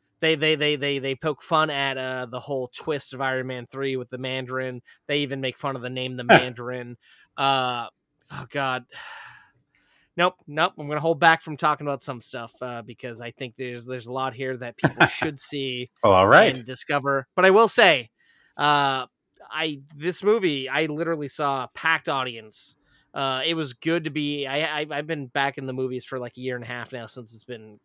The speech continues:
Speaker 1: quote unquote, safe in my area to see movies. And, uh, this was the first time I've literally been in a full, full house. And, like,
Speaker 2: Oh, dang.
Speaker 1: people were laughing and cheering at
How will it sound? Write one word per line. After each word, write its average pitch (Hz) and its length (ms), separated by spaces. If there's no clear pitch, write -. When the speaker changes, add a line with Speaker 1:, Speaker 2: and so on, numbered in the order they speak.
Speaker 1:
quote 139 260
unquote, 120 400
safe 120 380
in 120 100
my 113 160
area 110 280
to 107 80
see 113 220
movies. 110 540
And, 139 120
uh, 143 100
this 170 180
was 175 60
the 151 60
first 175 220
time 151 220
I've 127 180
literally 135 400
been 127 160
in 120 140
a 113 100
full, 139 600
full 139 340
house. 117 340
And, 131 100
like, 123 140
Speaker 2:
Oh, 135 80
dang. 104 220
Speaker 1:
people 165 180
were 131 140
laughing 147 640
and 120 140
cheering 147 720
at 123 180